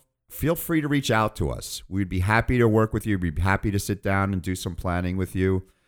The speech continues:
Um, if you have any questions about today's show or comments, you know, please don't hesitate to contact us. Our phone number is eight five five, seven nine three, two four zero nine. Uh,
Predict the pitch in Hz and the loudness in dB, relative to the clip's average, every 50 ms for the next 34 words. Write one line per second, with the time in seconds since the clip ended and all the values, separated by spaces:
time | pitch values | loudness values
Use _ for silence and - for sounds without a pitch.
0 | _ _ _ _ _ - 71 73 71 71 71 69 69 - - 92 - - 82 85 | _ _ _ _ _ -6 -4 -2 -2 -2 -2 -4 -8 -8 -8 -8 -4 0 0 2
1 | 92 98 104 104 104 - - - 113 113 - - 113 117 113 110 107 101 90 98 | 2 2 2 2 2 2 2 2 2 2 2 0 2 2 2 2 0 0 0 0
2 | 98 95 - - 95 92 98 110 113 113 - - 123 120 120 123 123 120 - - | -2 -2 -2 -2 0 0 2 2 0 0 0 2 4 4 6 6 4 4 2 2
3 | 87 87 85 82 82 - - 98 98 104 113 113 120 120 - - - - _ _ | 2 2 2 2 0 -2 -2 -2 0 0 0 -2 -2 -4 -6 -8 -12 -14 _ _
4 | _ _ _ _ _ _ - 95 - - - - 107 117 123 - 135 120 120 127 | _ _ _ _ _ _ -10 -10 -8 -6 0 2 2 2 4 2 2 2 4 4
5 | 123 117 117 120 113 - 120 113 110 - - - 117 107 107 101 - - 78 65 | 4 4 2 0 2 2 2 2 2 0 -2 0 0 2 2 0 0 -2 -2 -2
6 | 64 - - 62 57 57 - - - - - _ - 85 78 78 80 78 78 - | -4 -4 -8 -8 -8 -8 -10 -14 -16 -18 -20 _ -8 -4 -2 0 0 0 0 -2
7 | - - 98 95 101 107 113 113 113 107 98 92 85 - - - 95 95 - - | 0 0 2 2 4 2 2 2 2 2 2 2 0 -2 -6 -6 -6 -6 -6 -4
8 | - 95 92 95 - - 104 101 104 110 113 113 107 - - - 104 101 107 101 | -2 -2 -2 -2 -2 -2 0 0 2 2 2 0 -2 -2 -4 -4 -4 -2 -2 -2
9 | 98 98 95 95 - - 107 107 110 113 113 - _ _ _ _ - - 117 117 | -2 -2 -2 -4 -6 -4 -2 0 0 -2 -2 -6 _ _ _ _ -8 -4 -4 -4
10 | 113 - - 113 110 110 101 87 107 104 101 98 95 92 92 90 92 104 120 135 | -4 -2 0 2 4 4 4 2 2 2 2 2 2 2 0 0 2 2 2 0
11 | 135 127 - - _ _ _ _ _ _ _ - - 73 73 73 76 76 | -2 -2 -6 -12 _ _ _ _ _ _ _ -8 -4 -2 -2 -2 -2 -2